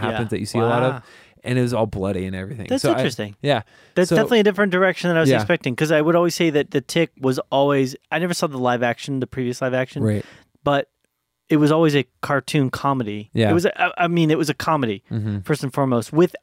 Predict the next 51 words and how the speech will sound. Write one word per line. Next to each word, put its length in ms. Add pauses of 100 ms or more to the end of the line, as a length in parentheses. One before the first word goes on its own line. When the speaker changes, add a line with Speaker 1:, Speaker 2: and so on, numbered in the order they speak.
Speaker 1:
action, 420
but 140
the 140
action 340
was 140
always 260
comedic. 580 (140)
Speaker 2:
Yeah. 180 (380)
Speaker 1:
It 60
was 160
very 560 (380)
silly 420
kind 200
of 140
comedy 360
at 80
times. 260
So, 160
I 120
don't 100
know. 180 (140)
Speaker 2:
So, 340 (300)
uh, 460
overall, 420
my 100
first 260
two 120
episodes, 480
I 80
guess 240
if 100
I 60
were 120
to 100
g-, 160 (200)
to, 220 (100)
to 140
rate 260
it, 160
I'm, 180
I'm 140
kind 260
of 120
still 340
on 160
the 80
fence 320
about 280
it. 220
Um, 220
I, 80